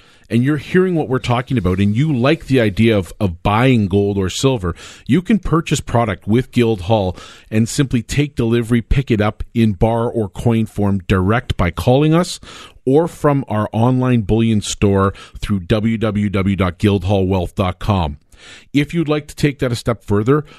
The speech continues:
by all means, purchase some gold and silver. And if you'd like to keep it safe and insured, you can have what's called a depository account stored at a world-class vaulting facility.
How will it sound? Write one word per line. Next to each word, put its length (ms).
by 120
all 160
means, 280
purchase 420
some 180
gold 380
and 200
silver. 380
And 60
if 100
you'd 80
like 140
to 80
keep 240
it 200
safe 440
and 100
insured, 560
you 120
can 120
have 140
what's 140
called 260
a 40
depository 800
account 380
stored 380
at 80
a 60
world-class 760
vaulting 420
facility. 580